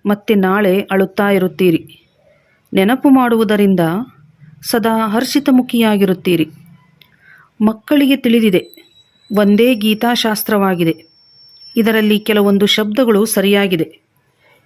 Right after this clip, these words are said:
ಯುದ್ಧದ ಮೈದಾನದಲ್ಲಿ ಸತ್ತರೆ ಸ್ವರ್ಗದಲ್ಲಿ ಹೋಗುತ್ತಾರೆ ಎಂದು ಅದರಲ್ಲಿ ಬರೆದಿದೆ. ಆದರೆ ಇಲ್ಲಿ ಹಿಂಸಾಯುದ್ಧದ ಮಾತಿಲ್ಲ. ನೀವು ಮಕ್ಕಳು ತಂದೆಯಿಂದ ಶಕ್ತಿಯನ್ನು ತೆಗೆದುಕೊಂಡು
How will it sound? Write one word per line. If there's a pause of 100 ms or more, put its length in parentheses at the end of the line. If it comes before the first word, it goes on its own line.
(140)
ಯುದ್ಧದ
ಮೈದಾನದಲ್ಲಿ
ಸತ್ತರೆ
ಸ್ವರ್ಗದಲ್ಲಿ
ಹೋಗುತ್ತಾರೆ
ಎಂದು (400)
ಅದರಲ್ಲಿ
ಬರೆದಿದೆ. (320)
ಆದರೆ (500)
ಇಲ್ಲಿ
ಹಿಂಸಾಯುದ್ಧದ
ಮಾತಿಲ್ಲ. (640)
ನೀವು
ಮಕ್ಕಳು
ತಂದೆಯಿಂದ (100)
ಶಕ್ತಿಯನ್ನು
ತೆಗೆದುಕೊಂಡು